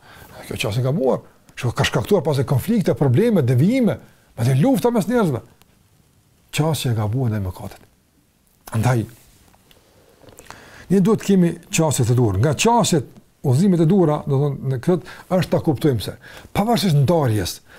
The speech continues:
mëkat i vogël, mëkat i madh, e kështu me radhë, kjo ndarje e domosdoshme me kuptu, se jo gjitha mëkatet e njëjtë, jo gjitha mëkatet e nivel. Dhe duhet të kemi trajtim të duhur karshi çdo mëkati, i vogël, i madh. Ky mëkat është, po nuk është i madh.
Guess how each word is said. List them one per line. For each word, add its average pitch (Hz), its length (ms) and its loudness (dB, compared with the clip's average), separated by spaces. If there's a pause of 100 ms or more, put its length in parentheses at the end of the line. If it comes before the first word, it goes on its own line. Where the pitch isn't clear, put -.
(120)
mëkat 156 380 0
i - 40 -2
vogël, 127 280 2
mëkat 139 320 0
i 143 80 0
madh, 127 240 0
e - 80 -6
kështu 170 140 0
me 165 100 2
radhë, 123 140 -8
kjo 202 180 0
ndarje 180 380 2
e 117 40 -2
domosdoshme 139 600 0
me 123 100 -2
kuptu, 117 260 -4
se 143 140 0
jo 160 80 4
gjitha 170 180 2
mëkatet 147 360 0
e 123 80 2
njëjtë, 135 300 -2 (680)
jo 127 80 2
gjitha 156 160 4
mëkatet 151 260 2
e 147 80 2
nivel. 131 320 0 (1500)
Dhe - 160 -6
duhet 180 240 0
të 147 140 0
kemi 170 180 2
trajtim 147 360 0
të 143 120 -2
duhur 208 280 4
karshi 165 280 0
çdo 202 140 2
mëkati, 185 400 -2 (320)
i 98 80 0
vogël, 170 400 2
i 185 60 4
madh. 202 260 0 (420)
Ky - 160 -2
mëkat 147 320 2
është, 208 160 2
po 147 80 0
nuk 131 200 0
është 170 180 0
i 202 60 4
madh. 220 260 0